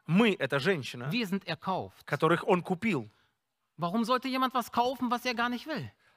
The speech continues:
Speaker 1: Зачем кому-то что-то покупать,
Speaker 2: Das
Speaker 1: если
Speaker 2: Ges-,
Speaker 1: оно ему не нужно?
Speaker 2: das Gesetz ist geistig.
Speaker 1: Этот закон духовен.
Speaker 2: Er will mit uns gemeinsam sein.
Speaker 1: Он хочет иметь общение с
Speaker 2: Und,
Speaker 1: нами.
Speaker 2: und er sagt, „Ich bin treu.“
Speaker 1: И он говорит: «Я верен.
Speaker 2: „Ich werde dich geistig versorgen.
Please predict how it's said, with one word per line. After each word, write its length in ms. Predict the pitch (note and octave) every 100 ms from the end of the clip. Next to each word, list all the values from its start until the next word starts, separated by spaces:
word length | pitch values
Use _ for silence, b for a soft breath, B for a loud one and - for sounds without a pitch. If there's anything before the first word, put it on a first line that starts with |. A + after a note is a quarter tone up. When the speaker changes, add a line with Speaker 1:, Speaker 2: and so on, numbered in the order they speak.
| _ _ -
Speaker 1:
Зачем 360 | C3+ - B3+
кому-то 320 | A3 A3+ A3
что-то 260 | G3 G#3+ F#3
покупать, 440 | F3 - D#3+ A#3+ F3+
Speaker 2:
Das 80 | -
Speaker 1:
если 260 | F3+ F#3
Speaker 2:
Ges-, 20 | F3+
Speaker 1:
оно 120 | F#3+
ему 140 | F#3+
не 120 | G3+ A#3+
нужно? 460 | C#4+ F3+ B2 A2+
Speaker 2:
das 140 | D3+ E3
Gesetz 280 | A3 A#3 A#3+
ist 120 | G#3+
geistig. 600 | B3+ C4+ B3 - - - _ b b _
Speaker 1:
Этот 340 | D#3+ E3 E3 _ -
закон 440 | C3 E3 G3 F#3
духовен. 500 | E3 - B3 D3+ A2+
Speaker 2:
Er 140 | F#3+
will 120 | F#3+ B3
mit 120 | B3
uns 160 | B3+
gemeinsam 520 | C4 A#3+ C#4 B3 F3 A#2+
sein. 180 | B2 -
Speaker 1:
Он 120 | D#3
хочет 320 | D3+ G3 -
иметь 220 | G3 E3+ D#3+
общение 440 | C#3+ - B3 F#3
с 80 | F3+
Speaker 2:
Und, 60 |
Speaker 1:
нами. 320 | E3 A#2+ B2 -
Speaker 2:
und 120 | G3+
er 100 | G#3+
sagt, 200 | G#3 A#3+
„Ich 100 | A#3+
bin 160 | - B3
treu.“ 460 | - D4+ C#4+ D#3 G#2+ - b b
Speaker 1:
И 60 | E3+
он 120 | F3
говорит: 200 | E3 C3+
«Я 180 | C#3 B2+
верен. 520 | C3+ C4+ A3 A#2+ A2+ _ -
Speaker 2:
„Ich 160 | F3
werde 200 | A#3+ B3
dich 160 | A3+ -
geistig 360 | B3 B3+ A#3+
versorgen. 680 | - A3+ G3 C#4+ A3 A#2 G2+